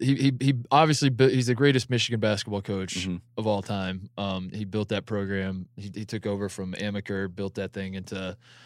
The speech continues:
Speaker 1: really, like, every single year, a perennial, like, th-, it's not entirely true that he did have a couple down years there, but, uh, it, it felt like every single year Michigan was a contender for something. We weren't sure what, whether,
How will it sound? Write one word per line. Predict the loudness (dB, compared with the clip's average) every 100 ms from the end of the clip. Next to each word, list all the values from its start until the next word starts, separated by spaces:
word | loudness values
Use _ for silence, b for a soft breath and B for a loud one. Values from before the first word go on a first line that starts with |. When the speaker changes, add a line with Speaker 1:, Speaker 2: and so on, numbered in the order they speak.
| b b b b b
Speaker 1:
really, | 8 10
like, | 8 6 4
every | 6 6
single | 6 4 6
year, | 6 6
a |
perennial, | 4 4 6 6
like, | 4 2
th-, | -2
it's | 0 2
not | 4
entirely | 4 6 6 6
true | 4 4 2 0
that | 0
he |
did | 4 4
have | 4
a | 4
couple | 2 2
down | 2 2 2
years | 2 2 0 -4
there, | 0 2 4
but, | 2 2
uh, | 2 2 0 0
it, | -2 0
it | 0
felt | 4 4
like | 2 2
every | 2 2
single | 0 0 0
year | 0
Michigan | 0 -2 -2 -2 -2
was | -2 -4 -6 -8 -6
a |
contender | -4 -2 0 0
for | -2
something. | -2 -2 -2 -6
We | -4
weren't | -2 -2
sure | 0 0
what, | 2 2 2
whether, | 4 2